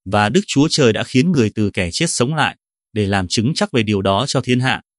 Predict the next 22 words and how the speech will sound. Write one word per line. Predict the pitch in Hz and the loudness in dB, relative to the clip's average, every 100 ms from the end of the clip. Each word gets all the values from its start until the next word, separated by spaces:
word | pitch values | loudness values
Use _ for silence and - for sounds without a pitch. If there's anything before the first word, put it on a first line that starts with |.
| _ _ _ | _ _ _
Đó | 110 127 | 0 2
là | 175 | 0
sự | 127 120 98 | -2 -4 -2
đảm | 98 | -2
bảo, | 90 92 87 82 _ _ _ | 0 -2 -4 -8 _ _ _
đó | 104 143 | 0 2
là | 175 | 2
bằng | 120 104 92 | 0 0 -2
chứng | 120 131 190 | 0 0 0
mà | 117 | 0
Ngài | 95 92 | -2 -4
đã | 92 | -6
đưa | 143 156 | -2 0
ra | 139 135 127 | 2 0 0
cho | 127 | -2
thấy | 110 113 | -2 0
đây | 127 120 | 2 2
sẽ | - 117 | 0 -4
là | 107 | -4
sự | - 95 | -6 -8
phán | - 104 | -6 -4
xét. | - 190 | 0 -2